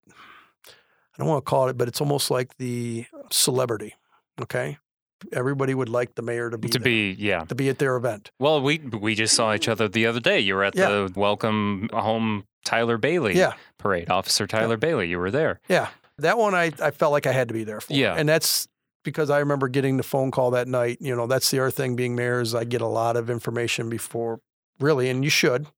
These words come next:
Speaker 1: each mayor should, what's going on. I remember getting that phone call that night from our chief of police that it happened. And then you're up all night 'cause you're just like, that was a devastating. So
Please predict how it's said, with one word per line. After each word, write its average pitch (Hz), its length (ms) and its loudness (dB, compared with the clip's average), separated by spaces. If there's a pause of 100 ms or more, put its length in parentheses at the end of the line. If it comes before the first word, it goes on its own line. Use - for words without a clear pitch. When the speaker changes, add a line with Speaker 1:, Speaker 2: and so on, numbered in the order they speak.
(140)
Speaker 1:
each 147 320 -4
mayor 143 200 0
should, 123 340 -2
what's 127 240 -2
going 123 240 -4
on. 117 200 0
I 117 60 2
remember 120 260 0
getting 120 220 0
that 117 160 -2
phone 120 220 -2
call 117 200 0
that 117 180 0
night 117 340 -2 (420)
from 117 120 -2
our 110 120 -2
chief 127 260 -2
of - 120 -20
police 120 460 -2
that 120 160 -2
it 117 120 -6
happened. 113 480 -2 (400)
And 117 100 -4
then 120 100 -2
you're 117 120 0
up 123 140 0
all 110 140 0
night 117 240 -4
'cause 113 140 -8
you're 113 120 -6
just 117 160 -4
like, 110 160 -6 (460)
that 139 140 2
was 127 100 0
a 123 40 -2
devastating. 117 580 -2
So 135 220 0